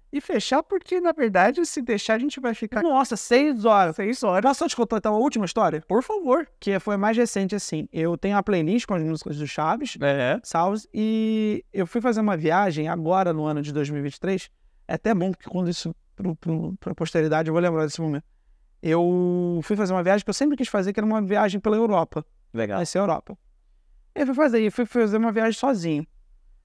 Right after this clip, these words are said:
Speaker 2: Então tem o seu lado positivo, mas tem o seu lado negativo. E, não,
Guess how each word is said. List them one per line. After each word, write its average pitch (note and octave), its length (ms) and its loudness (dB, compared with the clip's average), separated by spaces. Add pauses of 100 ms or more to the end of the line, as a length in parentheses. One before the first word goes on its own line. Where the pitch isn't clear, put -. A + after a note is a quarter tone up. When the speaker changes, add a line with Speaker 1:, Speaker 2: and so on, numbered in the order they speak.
(140)
Speaker 2:
Então - 180 -4
tem D#4 180 2
o A#3 60 4
seu G3 160 0
lado E3 260 2
positivo, F#3+ 460 -2
mas D4 120 0
tem D4+ 100 -4
o D4 40 0
seu D#4 100 0
lado B3 160 4
negativo. B3 580 0
E, C#4 80 -4
não, E4+ 140 2